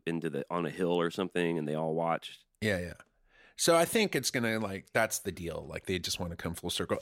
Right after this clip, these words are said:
Speaker 2: Hey, let me do, let me recommend something that I just read that's amazing called City of Thieves. Uh, David Benioff, who's one of the showrunners, the, the D B Weiss and him, uh, created the show
Speaker 1: Mm-hmm.
Speaker 2: from the books. He's an author. He wrote a couple books, but one's called City of Thieves.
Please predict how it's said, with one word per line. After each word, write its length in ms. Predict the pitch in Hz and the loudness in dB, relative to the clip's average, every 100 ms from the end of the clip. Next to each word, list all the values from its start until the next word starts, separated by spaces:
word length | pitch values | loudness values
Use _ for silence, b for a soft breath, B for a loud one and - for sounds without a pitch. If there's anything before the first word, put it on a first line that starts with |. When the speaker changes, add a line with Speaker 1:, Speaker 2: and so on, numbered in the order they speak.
| - | 4
Speaker 2:
Hey, 160 | 170 | 6
let 160 | 185 240 | 6 4
me 80 | 247 | 4
do, 280 | 214 175 - _ 156 | 6 4 2 _ 2
let 60 | |
me 80 | 226 | 6
recommend 480 | 190 - 135 123 117 | 6 6 6 6 6
something 420 | 123 113 110 95 - | 4 2 2 0 -2
that 100 | - | 2
I 80 | 107 | 2
just 380 | 98 113 110 - | 4 2 2 2
read 240 | 104 92 | 2 2
that's 200 | 85 90 95 | -2 -4 0
amazing 520 | 101 95 95 90 90 | 2 4 2 -2 -4
called 220 | 92 85 | -4 0
City 320 | - 117 110 | 2 4 2
of 60 | 98 | 2
Thieves. 420 | 101 95 90 - B B B B B _ - | 0 0 0 -4 B B B B B _ 4
Uh, 280 | 107 98 92 | 6 6 4
David 360 | 101 131 127 | 2 4 4
Benioff, 400 | 113 113 98 95 | 4 4 2 0
who's 200 | - 90 | 0 0
one 140 | 101 104 | 0 2
of 60 | |
the 60 | 90 | 2
showrunners, 760 | - 98 98 104 104 113 - - | 4 4 4 2 0 -2 -4 -2
the, 280 | - 87 - - - _ _ | -2 -2 -4 -12 -18 _ _
the 260 | - - 95 - - | -10 -10 -10 -14 -4
D 140 | 107 104 | 2 2
B 120 | 104 | 4
Weiss 380 | 95 95 95 95 | 4 2 0 -2
and 100 | 82 | 0
him, 400 | 98 92 92 - | 2 2 0 -2
uh, 240 | 92 87 80 - _ - | -2 -2 -4 -12 _ -6
created 400 | - 117 110 95 | 2 4 4 2
the 80 | 95 | 2
show 160 | 101 90 | 4 2
Speaker 1:
Mm-hmm. 20 | |
Speaker 2:
from 180 | 87 95 | 2 0
the 80 | 87 | 2
books. 460 | 92 101 139 - B B B B B | 2 2 0 -4 B B B B B
He's 240 | 147 135 | 2 4
an 140 | 117 | 4
author. 540 | 113 123 135 131 127 123 | 4 2 2 2 2 0
He 140 | - 127 | 0 2
wrote 380 | 123 120 113 - | 6 4 2 0
a 220 | 104 98 | 0 0
couple 260 | - 101 104 | 0 -2 -2
books, 280 | 95 - - | -4 -4 -2
but 140 | 101 | 0
one's 300 | 101 113 110 | 4 4 2
called 280 | - 101 87 | 2 0 0
City 260 | - 104 107 | 0 2 0
of 60 | |
Thieves. 380 | - 113 110 - | 0 0 0 -2